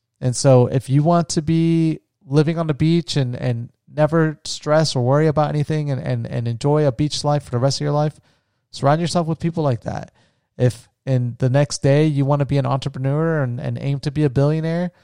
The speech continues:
try to get surrounded by millionaires and billionaires.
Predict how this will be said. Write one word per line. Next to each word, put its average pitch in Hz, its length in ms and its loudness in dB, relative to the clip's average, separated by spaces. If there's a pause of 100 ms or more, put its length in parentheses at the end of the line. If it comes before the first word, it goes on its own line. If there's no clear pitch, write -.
(360)
try 131 180 2
to 143 80 0
get 160 360 -2
surrounded 151 420 0
by 156 380 2
millionaires 147 500 0
and 156 100 -4
billionaires. 165 640 -2